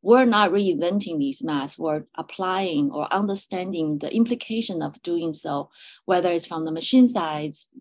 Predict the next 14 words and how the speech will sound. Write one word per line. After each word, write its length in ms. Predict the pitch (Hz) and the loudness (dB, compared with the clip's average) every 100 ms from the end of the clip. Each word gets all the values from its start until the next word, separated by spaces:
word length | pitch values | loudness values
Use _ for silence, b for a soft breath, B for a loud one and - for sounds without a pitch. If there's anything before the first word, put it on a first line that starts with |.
| _ _ | _ _
or, 160 | - 165 - | -6 -4 -2
or 180 | 139 | -4
from 220 | 175 165 160 | -4 -6 -8
the 80 | |
attack 340 | 151 - 262 262 | -8 -2 -2 -2
sides, 360 | - 175 160 | -4 -4 -4
or 300 | - 170 165 - B B | -2 -2 -2 -4 B B
it's 140 | 170 | -12
from 320 | - 165 160 | -8 -8 -6
the 80 | - | -6
defense 460 | 165 160 180 165 156 | -4 -4 -2 -4 -4
sides. 400 | 151 127 127 - B B B - | -10 -10 -12 -16 B B B -4
They're 160 | 175 - | -2 4
all 580 | 214 208 208 196 - | 6 8 8 6 0